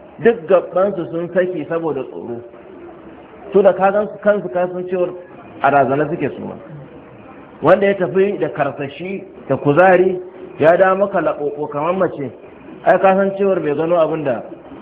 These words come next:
za ka ji daɗi ba. Fa qala lahum, sai ce da su, "Wailakum, tir da ku,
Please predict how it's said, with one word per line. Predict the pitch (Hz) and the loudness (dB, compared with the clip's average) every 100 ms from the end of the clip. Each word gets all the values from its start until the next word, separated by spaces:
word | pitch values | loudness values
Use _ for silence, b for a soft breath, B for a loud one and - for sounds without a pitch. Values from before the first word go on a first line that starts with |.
| - - | -4 2
za | 156 | 2
ka | 151 | 2
ji | 123 | 0
daɗi | 113 113 113 107 | -2 -4 -6 -8
ba. | 104 - - - - - - - - - - - - | -10 -14 -20 -20 -20 -20 -20 -20 -20 -20 -20 -20 -6
Fa | 135 139 | -2 2
qala | 170 196 180 | 4 4 4
lahum, | 180 180 160 | 2 0 -2
sai | 170 170 | -6 -6
ce | 156 | -6
da | 127 - | -8 -10
su, | 123 120 - - - | -14 -14 -20 -20 -2
"Wailakum, | 127 170 185 170 - 107 - - - - - - - | 4 4 6 2 0 -12 -16 -20 -20 -20 -20 -2 2
tir | 240 | 2
da | 190 | 2
ku, | - | -8